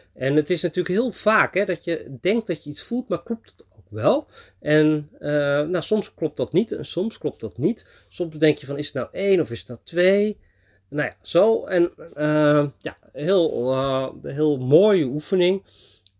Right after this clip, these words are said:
En je zal ook merken, als je deze oefening vaker doet met kinderen, dat het ook beter gaat.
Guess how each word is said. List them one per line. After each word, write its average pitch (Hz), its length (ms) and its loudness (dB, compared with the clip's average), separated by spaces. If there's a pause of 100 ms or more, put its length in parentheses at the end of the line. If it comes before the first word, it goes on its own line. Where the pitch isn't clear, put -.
(180)
En 160 600 2
je 135 180 -8
zal 156 200 0
ook 139 120 -2
merken, 170 480 0 (120)
als 165 180 -12
je 143 60 -14
deze 147 280 2
oefening 131 360 -6
vaker 190 420 -2
doet 220 200 -2
met 170 180 -4
kinderen, 175 320 -2 (220)
dat 143 120 -12
het - 120 -12
ook - 140 -10
beter 123 300 0
gaat. 90 360 -16